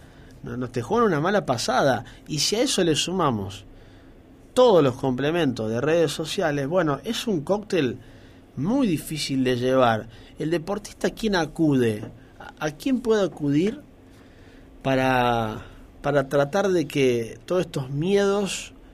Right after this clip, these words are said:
no, no lleguen a niveles en donde le perjudiquen altamente en su rendimiento?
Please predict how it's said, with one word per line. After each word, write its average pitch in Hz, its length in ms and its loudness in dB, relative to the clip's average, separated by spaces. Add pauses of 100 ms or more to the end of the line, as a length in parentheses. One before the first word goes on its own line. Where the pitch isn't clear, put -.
(280)
no, 165 260 0
no 175 180 2
lleguen 190 360 4
a 139 80 2
niveles 170 880 0 (180)
en 131 200 -4
donde 120 760 0
le 120 180 -2
perjudiquen 160 680 -2
altamente 156 560 -2
en 131 100 0
su - 180 -6
rendimiento? 113 760 -2